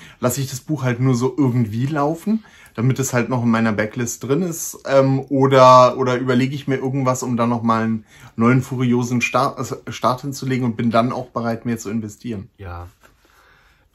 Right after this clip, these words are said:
Speaker 2: Es gibt dieses Phänomen ja. Also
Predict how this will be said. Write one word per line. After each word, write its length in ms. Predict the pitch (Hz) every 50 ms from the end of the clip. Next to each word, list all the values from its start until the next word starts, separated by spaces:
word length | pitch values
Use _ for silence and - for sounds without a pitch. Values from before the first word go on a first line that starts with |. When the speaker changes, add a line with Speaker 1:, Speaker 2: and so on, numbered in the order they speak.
| _ _ _ _ _ _ _ -
Speaker 2:
Es 440 | 135 131 - - - - - - _ _
gibt 300 | - 120 147 175 - -
dieses 280 | 160 156 139 135 135 131
Phänomen 480 | - 135 120 117 113 113 110 107 104
ja. 260 | 98 95 92 95 95 - -
Also 340 | - 113 110 120 110 107